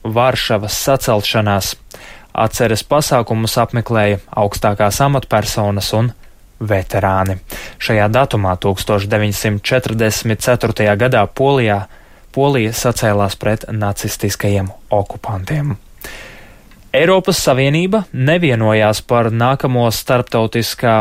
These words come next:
valūtas fonda vadītāju. Tradicionāli to vada Eiropas pārstāvis. Tomēr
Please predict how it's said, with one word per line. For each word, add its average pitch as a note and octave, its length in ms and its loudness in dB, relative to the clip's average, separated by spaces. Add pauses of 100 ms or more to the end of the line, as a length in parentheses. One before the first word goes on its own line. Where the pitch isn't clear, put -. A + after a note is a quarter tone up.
(360)
valūtas A#2 640 0
fonda A2+ 400 0
vadītāju. G#2 600 2 (580)
Tradicionāli E3+ 880 2
to A2+ 240 0
vada A#2 320 2 (400)
Eiropas G#2+ 560 0
pārstāvis. G2+ 800 0 (260)
Tomēr A2 320 2